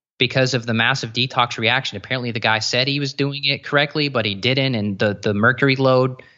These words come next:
s-, I don't even know the mechanism, to be honest, but somehow she ended up in a wheelchair. It's like,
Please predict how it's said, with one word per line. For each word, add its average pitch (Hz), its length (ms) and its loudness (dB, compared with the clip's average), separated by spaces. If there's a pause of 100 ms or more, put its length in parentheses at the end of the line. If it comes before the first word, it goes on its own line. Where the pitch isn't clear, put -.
(180)
s-, - 220 0
I 120 80 2
don't 175 140 2
even 139 180 -2
know 113 160 -2
the 104 100 -6
mechanism, 98 560 -4
to 92 80 -6
be 95 120 -4
honest, 98 320 0
but - 120 -4
somehow 151 580 2
she 135 160 -4
ended 131 140 -2
up 120 140 -4
in 110 60 -6
a 98 40 -8
wheelchair. 127 560 -2 (600)
It's - 160 -2
like, 135 280 0